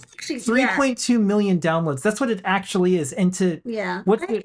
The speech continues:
Speaker 1: have a, I have a, I have a, I have an opinion, which is that the thing is, there's no way to know because there's no telemetry on what people are
Speaker 2: Yeah,
Speaker 1: actually, which
Speaker 2: so
Speaker 1: I, which is fine. I don't think there should be telemetry.
Speaker 2: Well, we,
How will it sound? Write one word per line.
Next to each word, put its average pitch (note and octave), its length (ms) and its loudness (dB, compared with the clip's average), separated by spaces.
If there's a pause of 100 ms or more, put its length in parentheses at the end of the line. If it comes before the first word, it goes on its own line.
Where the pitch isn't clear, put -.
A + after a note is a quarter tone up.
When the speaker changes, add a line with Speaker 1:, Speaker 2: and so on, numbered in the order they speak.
Speaker 1:
have E4 80 -6
a, F4+ 40 0
I E4+ 180 -6
have E4 60 -2
a, - 20 -4
I C#4 140 -8
have C#4+ 100 -6
a, - 20 -2
I C4 240 -6
have B3 60 -4
an C4 60 -4
opinion, G3 520 -4
which F#3 180 -6
is F#3+ 400 -4 (480)
that A3 480 0 (380)
the C4+ 160 0
thing G4+ 240 0
is, C#4+ 140 -2
there's A#3 160 -2
no C4 140 -2
way A#3+ 160 2
to G#3 120 -2
know D#3 300 -4
because F#3 300 -4
there's F#3 160 -4
no G3 160 -2
telemetry G3+ 800 -4
on F#3 240 -2
what B3+ 280 0
people A3+ 280 -8
are G#3 60 -2
Speaker 2:
Yeah, D3+ 80 -4
Speaker 1:
actually, F#3+ 300 0
which - 80 -10
Speaker 2:
so A#3 200 2
Speaker 1:
I, F#3 40 -4
which A#3 180 -8
is A#3+ 100 -6
fine. D#4+ 400 -2
I A3 40 -4
don't B3+ 100 -2
think B3+ 140 -6
there A#3+ 80 0
should D4 180 -4
be C4+ 100 -4
telemetry. F3 400 -2
Speaker 2:
Well, F#3 100 0
we, A3+ 240 -2